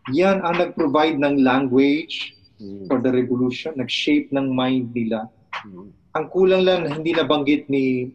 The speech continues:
Speaker 1: ni Reynaldo Ileto doon ay yung lament ni Jesus.
Speaker 2: Hmm.
Speaker 1: Malaki yun eh, kasi nung naglament si Jesus, kung titignan natin mabuti yung kanyang panaghoy sa,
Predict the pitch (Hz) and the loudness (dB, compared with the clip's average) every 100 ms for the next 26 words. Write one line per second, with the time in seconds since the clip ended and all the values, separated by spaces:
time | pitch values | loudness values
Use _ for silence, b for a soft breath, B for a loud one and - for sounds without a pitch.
0 | _ - 131 127 127 - - _ - 127 | _ -6 -2 -2 -2 -6 -14 _ -2 0
1 | 131 135 127 127 123 135 135 123 120 123 | 2 2 4 2 4 2 2 0 -2 -2
2 | 110 - 113 117 131 131 123 131 156 - | -4 -4 -4 -2 0 0 0 0 -2 -6
3 | 120 117 113 110 98 - _ _ - 117 | -6 -4 -6 -6 -12 -18 _ _ -20 -12
4 | 107 104 - _ _ _ _ - 156 175 | -10 -10 -16 _ _ _ _ -8 -6 -2
5 | - 208 220 175 175 - 214 190 190 180 | 0 4 2 2 -2 2 2 2 0 0
6 | 185 165 170 165 214 220 - - 156 - | -2 0 -2 2 4 4 0 -2 -2 0
7 | 156 123 - - - 135 127 135 131 139 | -2 -2 -4 -12 -10 -6 -2 -2 -2 -4
8 | 139 135 131 131 131 117 123 123 127 123 | -2 -2 -2 0 -2 0 -2 -2 -2 0
9 | 120 120 117 117 117 113 110 _ _ - | -2 -2 -2 0 0 0 -6 _ _ -20
10 | - 131 127 120 - 143 139 113 - 123 | -8 -2 -2 -2 0 2 4 2 -2 -2
11 | 113 113 113 | 0 -2 -4